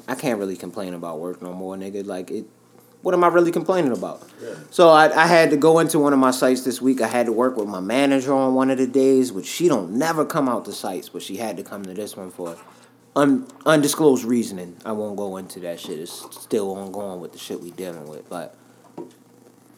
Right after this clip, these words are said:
Speaker 1: that was interesting. But it made me, again, appreciate and just really humble myself and just realize, you know,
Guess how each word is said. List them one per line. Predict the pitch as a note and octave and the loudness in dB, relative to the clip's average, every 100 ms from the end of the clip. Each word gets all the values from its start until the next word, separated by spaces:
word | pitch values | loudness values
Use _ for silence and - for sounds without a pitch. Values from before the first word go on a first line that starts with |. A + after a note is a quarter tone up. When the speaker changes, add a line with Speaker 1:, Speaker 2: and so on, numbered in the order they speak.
| _ _ - _ _ _ _ - | _ _ -20 _ _ _ _ 2
Speaker 1:
that | D#3+ | 4
was | D#3 D3 | 4 2
interesting. | D3 D3+ - - - - - _ _ _ _ _ _ _ | 0 0 -6 -12 -16 -20 -20 _ _ _ _ _ _ _
But | B2 F3 F#3+ - - - - - | 4 8 8 4 -8 -20 -6 2
it | C#3+ | 4
made | D3 E3 D3+ | 6 6 4
me, | D3+ D3+ | 4 4
again, | C#3 C3+ D3 C3 G2 - | 4 4 4 4 0 -8
appreciate | C3 - F3 E3 D#3+ D3+ C#3 - | -10 2 4 4 6 6 4 -2
and | C#3 | -4
just | C3+ C3+ | -2 -2
really | E3+ D3+ C#3 | 0 2 2
humble | C#3+ C3+ | 2 2
myself | C3 B2 A#2+ C3+ C3 | 2 2 2 2 2
and | C3 | 0
just | A#2 A2+ | -4 -2
realize, | B2+ B2 B2 B2 B2+ | 0 2 2 2 0
you | C#3 | 0
know, | C3+ C#3+ | 0 -2